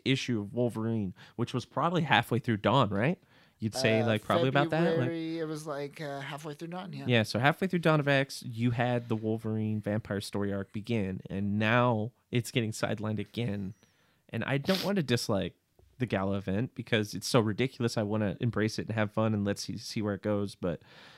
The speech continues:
Speaker 1: the fact that these other storylines just get devoured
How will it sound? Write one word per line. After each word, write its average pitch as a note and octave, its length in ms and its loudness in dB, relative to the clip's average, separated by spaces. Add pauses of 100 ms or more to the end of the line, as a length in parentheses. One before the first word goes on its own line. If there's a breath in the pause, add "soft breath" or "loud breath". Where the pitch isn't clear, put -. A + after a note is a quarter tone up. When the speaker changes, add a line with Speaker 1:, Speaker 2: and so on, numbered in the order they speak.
(220 loud breath)
Speaker 1:
the A#2 160 6
fact E3 420 -4
that F3 160 0
these A#2+ 320 0
other B2 260 4
storylines A2 720 -2
just A2 240 0
get G2+ 240 -2 (200)
devoured G#2 760 0